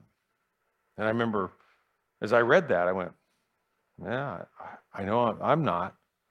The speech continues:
I'm not righteous." And then it had another verse of scripture right below it. It was Romans three twenty-three, and it said,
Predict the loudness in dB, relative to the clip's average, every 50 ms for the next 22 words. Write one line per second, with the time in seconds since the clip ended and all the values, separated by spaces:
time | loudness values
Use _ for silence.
0 | _ _ _ _ _ -6 -4 -2 0 0 0 0 -2 -6 -10 -10 -10 -12 -14 -16
1 | -16 -16 -18 -20 -20 -20 _ _ _ _ _ _ _ _ _ _ _ _ _ _
2 | _ 2 4 6 8 8 8 8 6 2 -4 -6 -12 _ _ -6 -2 0 4 6
3 | 6 6 8 8 8 8 8 8 6 6 4 2 2 2 -4 -10 -6 -2 -2 -2
4 | -2 2 6 6 6 6 6 4 4 4 6 6 6 4 2 0 -2 -2 0 2
5 | 4 4 4 2 0 0 -4 -8 -16 -12 -8 -4 0 2 2 0 0 -2 0 2
6 | 2 2 2 0 -4 -4 -4 0 2 2 2 2 2 4 4 4 4 4